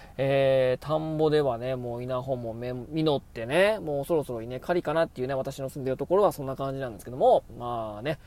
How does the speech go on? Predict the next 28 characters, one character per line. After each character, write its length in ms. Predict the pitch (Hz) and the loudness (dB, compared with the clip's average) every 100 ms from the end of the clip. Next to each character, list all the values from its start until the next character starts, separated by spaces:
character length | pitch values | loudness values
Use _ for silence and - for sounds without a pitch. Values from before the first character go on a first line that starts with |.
| - - - | -20 -20 -8
秋 300 | 143 147 151 | -4 -4 -4
の 220 | 127 110 - - - - - - - | -4 -6 -10 -20 -20 -20 -20 -20 -20
足 340 | - 147 - 196 | -10 -8 -6 -2
音 280 | 170 - 175 | -2 0 -2
が 100 | 92 | -4
も 220 | - - | -14 -16
う 40 | |
そ 180 | - - | -16 -6
こ 140 | - | 2
ま 120 | 220 226 | 8 8
で 100 | 196 | 6
と 100 | - - - | 2 -18 -12
い 60 | 131 127 | -8 -8
う 60 | |
感 260 | 123 127 131 | -6 -6 -4
じ 100 | 139 | -2
で 100 | 131 | -2
し 100 | 127 | -2
ょ 40 | |
う 40 | 113 | -6
か。 120 | - - - | -10 -16 -20
は 120 | - - | -20 -20
い。 40 | - - - - - | -20 -20 -20 -18 4
で、 160 | 196 | 4
今 340 | - 294 359 233 | 6 8 10 10
日 60 | |
の 140 | 151 139 | 8 4
ね、 200 | 160 | 4